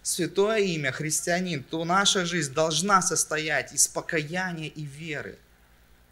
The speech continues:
Это означает, что мы сегодня нуждаемся ещё больше в той благодати, которую даёт нам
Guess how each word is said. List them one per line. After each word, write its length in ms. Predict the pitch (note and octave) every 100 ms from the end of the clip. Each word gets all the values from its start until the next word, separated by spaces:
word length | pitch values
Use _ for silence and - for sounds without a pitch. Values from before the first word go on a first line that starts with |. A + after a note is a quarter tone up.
| _ _ _ _ _ _ _ _ - _ _ _ _ _ _ _ _ _ _ _ _ _ _ _ - _ -
Это 200 | E3 F#3
означает, 500 | A3 A#3 A3+ C4+ B3
что 200 | E3+ A#3
мы 160 | A3+ A#3+
сегодня 600 | - G#3+ F3 B3 B3 G3+
нуждаемся 600 | F#3 G3 A3 G#3+ G3+ -
ещё 280 | G3+ - A3+
больше 460 | F3+ C4 C4 - F#3+
в 80 |
той 200 | - A3
благодати, 800 | F#3 F#3 F#3+ G3 A#3 A#3 F#3 C#3+ - - -
которую 720 | F#3+ F#3+ A3 G3 F3+ E3 - - - - _ B2+
даёт 420 | E3+ F3+ G#3+ G3
нам 400 | E3 E3+ B2 B2+